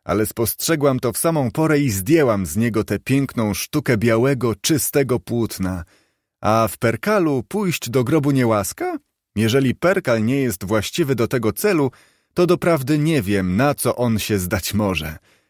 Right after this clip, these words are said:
Zdaje mi się, że perkal jest najstosowniejszy dla nieboszczyków, a szczególnie dla tego starego sknery. Scrooge z przerażeniem przysłuchiwał się tej rozmowie.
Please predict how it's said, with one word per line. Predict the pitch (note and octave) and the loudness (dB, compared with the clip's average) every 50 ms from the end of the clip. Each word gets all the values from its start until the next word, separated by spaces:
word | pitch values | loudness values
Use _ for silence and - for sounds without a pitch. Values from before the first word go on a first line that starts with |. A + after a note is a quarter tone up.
| _ _ _ _ - | _ _ _ _ -8
Zdaje | F#2+ E2+ F#2+ C#3+ E3 F#3 F#3 | -4 0 2 2 2 2 0
mi | F3 D#3+ | 0 -2
się, | - - C#3+ A#2+ | -2 -2 0 0
że | A2+ A#2+ | 0 -2
perkal | G2 - - G3 G3+ G3 - D#3+ D3 C#3 | -2 -2 -2 -2 0 0 0 0 0 0
jest | C3 C3 - - - - - | -2 -4 -4 -6 -8 -6 -2
najstosowniejszy | C#3+ D3+ D#3 C3 - - C#3 C3 - C#3 A#2+ G#2+ C#3 E3 C#3+ A2+ - - G2 | -2 0 0 -2 -2 -2 -2 0 0 -2 -2 0 0 0 0 0 0 -2 -2
dla | D#2+ F#2 F#2+ | 0 0 0
nieboszczyków, | G2+ G#2 G2 E2 F2+ E2+ - - - D#3+ - C3 A2 - - - | 0 0 0 -2 -2 -4 -4 -4 -6 -4 -2 -4 -4 -4 -4 -2
a | - - A2 | -2 -2 0
szczególnie | - - - - A2 G2+ B2 G3 A3 G#3 F3 C#3+ B2+ A2+ G#2 | -2 -2 -2 -2 -2 0 2 2 2 2 2 2 2 2 2
dla | E2+ F#2+ A2+ A2 | 2 2 2 2
tego | G#2+ - B2 A#2 A#2+ A#2+ A2 | 2 0 0 0 0 0 0
starego | - - - - C3+ C3 C#3+ D3+ D3+ C#3 D3+ C#3 | -2 -2 0 0 2 2 2 0 2 2 0 0
sknery. | - - - C#3+ F3+ E3+ D3 A2 F#2+ F2 E2+ E2+ D2+ - _ _ _ _ _ _ _ _ _ _ _ _ _ _ | 0 -4 -6 -2 0 2 2 2 2 0 -2 -4 -6 -8 _ _ _ _ _ _ _ _ _ _ _ _ _ _
Scrooge | - - - - - D3+ D#3+ - - - - | -10 -8 -2 0 0 0 0 0 -4 -10 -10
z | - - - | -10 -10 -6
przerażeniem | - - - A#2 A#2 B2 A#2 G#2+ B2 D#3 D3+ A#2 G2 E2+ | -4 -2 0 2 2 2 2 2 0 0 0 0 -2 -2
przysłuchiwał | - - G2+ - - G#2 F#2+ - - D3 G2+ G2+ F#2 | -2 -4 -4 -4 -4 -6 -6 -4 -4 -4 -2 -2 -2
się | - - F#2+ | -4 -4 -4
tej | - F#2+ F#2+ F2+ | -4 -2 -2 -2
rozmowie. | F2+ E2+ D2 F2+ F2+ E2+ D2+ C2+ D2+ C#2+ B1+ D2+ | -2 -4 -2 -2 -2 -2 -2 -4 -6 -8 -10 -10